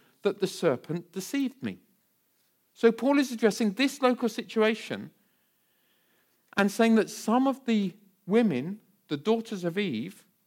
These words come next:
in Ephesus, have been deceived by false teachers. So he goes on with the solution. Women will be saved through childbearing. Now, read by itself, you think, "What?"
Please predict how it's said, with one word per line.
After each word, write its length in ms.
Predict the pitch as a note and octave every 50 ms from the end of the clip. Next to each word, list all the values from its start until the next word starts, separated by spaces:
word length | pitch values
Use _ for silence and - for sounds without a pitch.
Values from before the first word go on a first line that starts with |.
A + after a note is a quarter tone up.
| _ _ -
in 160 | F#3 F#3+ -
Ephesus, 540 | - F#3 G3+ - G3 - - C3+ C#3 - -
have 200 | - G3 G3 -
been 180 | A3+ A3 G#3
deceived 460 | G3 G#3+ G3+ - C#4 C4 G#3 D#3+ -
by 140 | - G3 G3+
false 320 | F#3+ - A3+ A3 G#3+ - -
teachers. 560 | - D4 B3 G3 - - - G2+ - - _ _ _ _ _ _ _ _ _ _ _ _ _ _
So 160 | - - A3+
he 100 | A#3+ B3
goes 260 | G3+ A#3+ A#3 A#3 G#3
on 280 | B3 B3+ B3 F#3 B2 A#2+
with 120 | D3 D#3+
the 80 | D#3+ D#3+
solution. 680 | D#3 - - D#3 G3+ D4+ D#4 - - - A2+ G#2 F#3 - _ _ _ _ _ _ _ _ _ _ _ _ _ _ _ _ _
Women 380 | - D#3 A3+ A#3+ A#3+ C4 C4 B3
will 100 | B3+ C4
be 140 | B3+ C#4 A#3+
saved 420 | - - A3+ A#3 B3+ A#3+ A#3+ -
through 120 | - C4+
childbearing. 800 | B3+ - - C#4 D4 D4+ C#4 B3 G3 G#3 E3+ C#3+ B2 A2 G2 F2+ - _ _ _ _ _ _ _ -
Now, 140 | A3 A#3 A3+
read 240 | G#3+ C4+ D#4 D4+
by 160 | - A#3+ A3+ G#3
itself, 340 | D#3+ D#3 - B3 A3+ - -
you 100 | G#3 G#3+
think, 240 | G3+ - B3 A#3 - A#3+ B3+
"What?" 600 | - D4 D4 D4+ D#4 F4+ F#4 G4+ G4 - - -